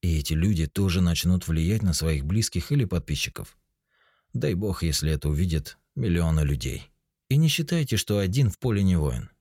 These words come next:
Иисус Христос повлиял на двенадцать учеников, а они обратили миллионы людей в христиан. Поэтому не надо думать, что мы одни, и ничего не изменится.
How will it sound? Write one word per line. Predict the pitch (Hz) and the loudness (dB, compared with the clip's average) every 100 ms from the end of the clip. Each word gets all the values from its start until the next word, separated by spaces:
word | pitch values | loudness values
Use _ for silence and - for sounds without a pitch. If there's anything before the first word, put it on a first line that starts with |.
| _ - | _ -4
Иисус | 87 82 - - | -2 0 0 0
Христос | 151 139 165 135 | 0 2 0 0
повлиял | 131 113 120 127 117 | 0 0 2 2 2
на | 113 | 2
двенадцать | 92 101 123 123 98 92 | 2 2 2 2 0 -2
учеников, | 87 101 107 127 95 - - | -2 0 0 0 -2 -4 -10
а | - 95 | -2 2
они | 87 98 117 73 _ - | 4 4 2 0 _ -2
обратили | 110 101 90 110 92 | 0 2 0 2 4
миллионы | 90 98 104 101 95 101 | 4 4 4 4 4 4
людей | 90 80 87 | 2 2 0
в | 87 | 0
христиан. | - 76 - 76 60 - _ _ _ _ _ - | -2 -4 -4 -4 -6 -10 _ _ _ _ _ -4
Поэтому | 76 78 78 82 | -2 0 2 4
не | 82 82 | 4 4
надо | 85 71 | 4 2
думать, | 67 95 82 69 | 0 2 2 0
что | - 78 | 0 2
мы | 92 | 4
одни, | 92 82 90 64 - _ | 2 2 0 0 -6 _
и | 110 | 0
ничего | 107 113 123 120 | 0 0 0 2
не | 113 113 | 4 4
изменится. | 104 90 69 62 - 69 | 2 2 0 -4 -8 -10